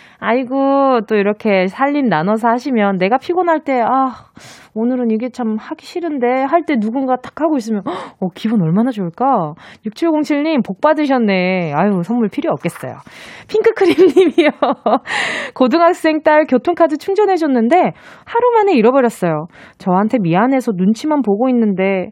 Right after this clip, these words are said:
다시 충전해줘야겠죠? 아이고, 아까워라." 저도 학교 다닐 때 교통카드 정말 정말 많이 잃어버리고, 그리고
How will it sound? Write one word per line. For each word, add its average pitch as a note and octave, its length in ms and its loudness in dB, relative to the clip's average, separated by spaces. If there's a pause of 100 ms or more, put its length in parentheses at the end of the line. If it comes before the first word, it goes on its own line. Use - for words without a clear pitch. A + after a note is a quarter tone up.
(280)
다시 D#3+ 260 -14
충전해줘야겠죠? D4+ 1120 -2 (200)
아이고, B3 300 2
아까워라." A#3 800 2 (1200)
저도 G#3 260 0
학교 D#4 240 -2
다닐 C#4 220 2
때 C4 80 -4
교통카드 C#4+ 640 -4
정말 D4+ 480 0
정말 D4 260 2
많이 F#3 260 2
잃어버리고, F#3+ 920 2 (420)
그리고 C#4 540 0